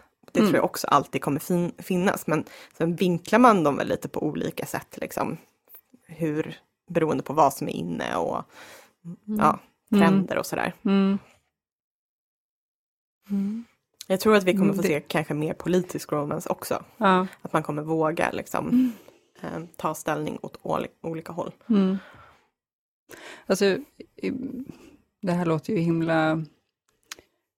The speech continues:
Speaker 2: instängt av mig, men romance, liksom, det är så himla mycket man och kvinna. Alltså,
Speaker 1: Mm.
Speaker 2: jag tycker att det är väldigt mycket så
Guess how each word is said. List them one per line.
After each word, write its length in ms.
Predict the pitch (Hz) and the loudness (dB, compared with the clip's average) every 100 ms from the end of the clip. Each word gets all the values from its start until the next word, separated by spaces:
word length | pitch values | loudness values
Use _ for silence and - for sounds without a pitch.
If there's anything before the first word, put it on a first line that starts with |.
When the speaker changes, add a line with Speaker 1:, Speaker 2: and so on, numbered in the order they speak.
| _ - | _ 2
Speaker 2:
instängt 840 | 226 208 175 - 302 302 220 - | 6 6 4 2 6 8 6 4
av 120 | - | 0
mig, 220 | 143 123 170 | 0 0 0
men 220 | 185 214 | 2 6
romance, 460 | 262 269 240 - - | 8 10 8 4 0
liksom, 480 | 185 170 170 160 - | -2 0 -2 -2 0
det 100 | 190 | 4
är 140 | 208 | 4
så 120 | 220 196 | 4 2
himla 260 | 190 - | 4 4
mycket 380 | 160 151 - 156 | 2 2 2 2
man 360 | 170 185 170 170 | 4 6 6 4
och 80 | |
kvinna. 640 | - 262 226 226 330 220 190 - | 4 6 8 10 10 8 2 4
Alltså, 180 | 220 226 | 8 10
Speaker 1:
Mm. 60 | 220 | 10
Speaker 2:
jag 100 | 220 | 8
tycker 220 | 220 226 | 2 2
att 60 | |
det 180 | 214 190 | 4 4
är 300 | 175 226 226 | 4 -2 -2
väldigt 280 | 214 170 170 | 2 2 2
mycket 400 | 180 - 175 156 | 0 0 2 0
så 340 | - - 139 | 0 0 0